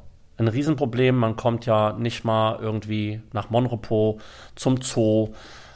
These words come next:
Ähm, also das heißt, wir brauchen viel, viel besseren Ö P N V, ähm, der angegangen wird.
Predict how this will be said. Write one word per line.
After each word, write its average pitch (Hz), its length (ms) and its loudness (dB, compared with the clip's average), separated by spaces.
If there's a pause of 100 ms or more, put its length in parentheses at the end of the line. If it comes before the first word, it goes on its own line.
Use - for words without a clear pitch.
(160)
Ähm, 107 500 2
also 117 200 0
das 113 100 -4
heißt, 120 160 0
wir 107 80 -4
brauchen 110 320 2
viel, 175 280 -2
viel 143 220 -4
besseren 117 640 0
Ö 117 140 -2
P 117 140 -6
N 98 120 -4
V, 147 560 0 (180)
ähm, 135 680 0
der 127 120 0
angegangen 113 600 -2
wird. 107 340 -2